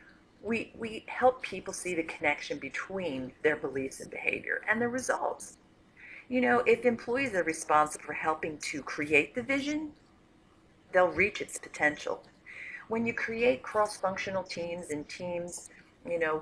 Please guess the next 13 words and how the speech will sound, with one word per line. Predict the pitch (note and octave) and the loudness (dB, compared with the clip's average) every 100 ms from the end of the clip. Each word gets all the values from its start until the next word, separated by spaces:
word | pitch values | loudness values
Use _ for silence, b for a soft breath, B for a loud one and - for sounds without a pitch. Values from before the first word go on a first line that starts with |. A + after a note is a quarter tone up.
| D3+ | -2
drawing | D3+ D#3 D#3+ D#3+ | 4 6 6 4
people | F#3 E3 | -4 -4
from | D#3+ D3 | 0 2
every | D3 D3+ D3 | 2 0 -2
department, | - D#3 C#3 - D3 C#3+ - - B B B B _ _ - | -4 2 2 2 -4 -4 -12 -18 B B B B _ _ -6
make | A3+ D#4 - | -2 0 0
sure | - D4 A#3+ D#3+ E3 | -2 2 6 6 6
that | E3 D#3 | 2 0
together | - - F3 F3 D#3 D3 - | -2 2 4 6 4 0 0
they | D#3+ | 0
have | D#3+ C#3+ D3+ | 2 0 0
the | D#3+ | 0
vision | D#3 D#3+ D3 B2 B2+ | 2 2 2 -4 -6